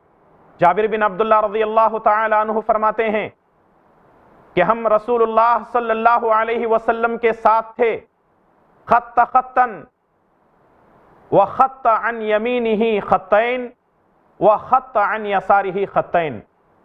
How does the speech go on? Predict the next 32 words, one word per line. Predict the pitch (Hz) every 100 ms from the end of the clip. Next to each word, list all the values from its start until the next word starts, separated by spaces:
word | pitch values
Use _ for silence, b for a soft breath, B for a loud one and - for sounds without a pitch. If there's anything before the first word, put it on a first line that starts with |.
| _ _ _
نبی | 147 165 247 240
کریم | 240 254 254
صلی | - 247 240
اللہ | 240 247 247 240
علیہ | 233 247 247
وسلم | 240 240 254 254
نے | 254 247 - _ _ _ _ -
زمین | 160 214 262 269 254
پر | 254
ایک | 240 233 254 254
لکیر | 226 226 233 262
کھینچی، | 226 262 254 262 247 - _ _ _ _ _ _ _ _ _ _ _
اس | 202 208
کے | 240 220
دائیں | 196 214 233
جانب | 208 208 214 208 _ _ -
دو | 220
لکیریں، | 247 233 240 233 214 127 - _ _ _ _ _
اس | - 196
کے | - 233
بائیں | 190 220 247
جانب | 214 220 226 220 - _
دو | 135 240
لکیریں | 262 254 262 247 226
آپ | 226 220
نے | 226
کھینچی، | 208 214 190 202 160 - _ _ _ _ _ _ _ _
اور | - 196
پھر | 202 233
اس | 254 226
کے | 220
بعد | 196 185